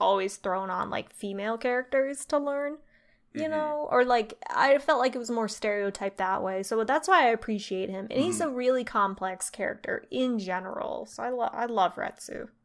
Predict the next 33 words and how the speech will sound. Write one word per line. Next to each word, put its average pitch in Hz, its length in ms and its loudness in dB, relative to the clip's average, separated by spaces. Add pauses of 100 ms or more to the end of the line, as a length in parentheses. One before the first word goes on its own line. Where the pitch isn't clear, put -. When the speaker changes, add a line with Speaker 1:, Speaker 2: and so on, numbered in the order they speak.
(1120)
Speaker 3:
Yeah, 117 160 0
he 127 140 0
was 196 200 4
the 185 120 4
one 139 300 2
that 113 140 2
I 107 140 6
grew 110 460 -2
to 107 120 -6
like 95 340 -4
the 95 80 -14
most. 87 460 -12
I 110 120 4
didn't 131 200 2
like 98 220 2
him 90 100 -12
at 82 100 -14
first, - 560 -18
'cause 95 160 -8
I 98 120 2
was, - 260 -8
when 107 160 -4
I 110 80 -2
first 113 400 -4
saw 95 260 2
it, 85 180 -6
I 90 60 -12
was 85 120 -12
like, 87 160 -10
"Oh, 95 140 0
this 98 200 -12
is 92 180 -10
the 87 440 -10